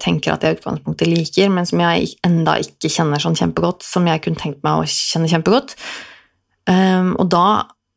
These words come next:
men da er liksom, merker jeg at litt av problemet er at det kanskje er, det er kanskje andre som sliter og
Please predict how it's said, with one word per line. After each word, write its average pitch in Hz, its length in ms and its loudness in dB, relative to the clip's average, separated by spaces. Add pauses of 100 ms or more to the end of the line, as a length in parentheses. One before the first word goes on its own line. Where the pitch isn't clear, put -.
(500)
men 202 160 4
da 190 140 4 (160)
er 185 160 2
liksom, 190 340 0 (480)
merker 196 300 0
jeg - 20 -2
at 185 80 -2
litt - 160 -4
av 180 140 -2
problemet 175 640 2
er 185 100 2
at - 320 -10 (3250)
det 190 180 2
kanskje - 540 2
er, 175 340 2 (1900)
det 180 160 2
er 170 240 0
kanskje 190 400 0 (320)
andre 180 800 2 (680)
som 190 340 2 (100)
sliter 180 680 0 (1300)
og - 80 0